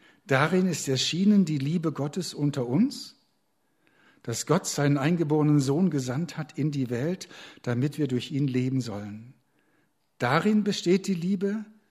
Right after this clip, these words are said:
nicht, dass wir Gott geliebt haben, sondern dass er uns geliebt hat und gesandt seinen Sohn zur Versöhnung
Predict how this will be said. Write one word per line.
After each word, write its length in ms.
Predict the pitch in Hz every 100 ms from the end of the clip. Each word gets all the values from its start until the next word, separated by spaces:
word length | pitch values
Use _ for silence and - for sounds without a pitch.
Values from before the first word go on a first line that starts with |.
| _ _ _ _ -
nicht, 540 | 160 208 - - -
dass 260 | 117 - 123
wir 200 | 170 190
Gott 280 | 190 190
geliebt 440 | - 139 147 147 -
haben, 260 | 143 147
sondern 380 | 131 120 135 139
dass 200 | 120 110
er 160 | 113 -
uns 300 | 185 208 -
geliebt 460 | 127 117 135 -
hat 240 | 139 131 - - - _
und 180 | - 104
gesandt 400 | 117 107 143 196
seinen 340 | - 147 131 127
Sohn 360 | 120 135 160
zur 140 | - 117
Versöhnung 720 | 117 113 123 139 151 143